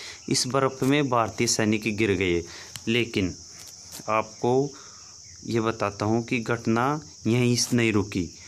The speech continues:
भारतीय सेना ने अपने पीछे खड़ी आईटीबीपी की पोस्ट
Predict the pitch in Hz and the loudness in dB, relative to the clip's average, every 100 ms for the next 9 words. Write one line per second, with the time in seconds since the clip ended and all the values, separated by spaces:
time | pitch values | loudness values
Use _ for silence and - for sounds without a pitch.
0 | - - - 117 117 117 117 - 117 117 | -20 -16 2 4 4 2 0 2 2 2
1 | 127 - 123 - 131 135 - 135 131 135 | 0 -2 -2 2 2 0 0 -2 2 0
2 | 135 127 120 131 123 120 117 117 117 117 | 0 0 2 2 2 0 0 0 0 0
3 | 107 113 110 113 104 - | -2 -2 0 2 2 0